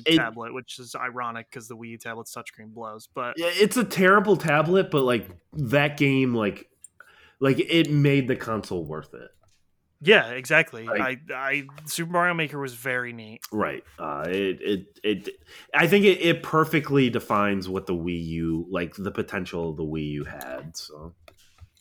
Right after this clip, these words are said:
Speaker 2: Mm-hmm.
Speaker 1: Uh, I'm, I'm more than happy to move, uh, Mario Maker ahead for the time
Speaker 2: Yeah.
Speaker 1: being, so.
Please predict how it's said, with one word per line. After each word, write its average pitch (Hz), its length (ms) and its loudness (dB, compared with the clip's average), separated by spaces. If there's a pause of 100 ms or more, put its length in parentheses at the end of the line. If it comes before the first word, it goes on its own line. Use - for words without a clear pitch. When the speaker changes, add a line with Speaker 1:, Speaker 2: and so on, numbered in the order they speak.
Speaker 2:
Mm-hmm. 127 200 -14 (260)
Speaker 1:
Uh, 76 280 -6 (280)
I'm, 82 340 -4
I'm 113 200 2
more 117 380 4
than 131 120 0
happy 110 380 0
to 98 160 -4
move, 90 420 0
uh, 80 180 -2
Mario 73 380 -8
Maker 69 640 -14
ahead - 320 -14 (280)
for 76 220 -14
the - 60 -8
time 71 220 -12
Speaker 2:
Yeah. 240 160 -8
Speaker 1:
being, 139 100 -10 (140)
so. - 260 -20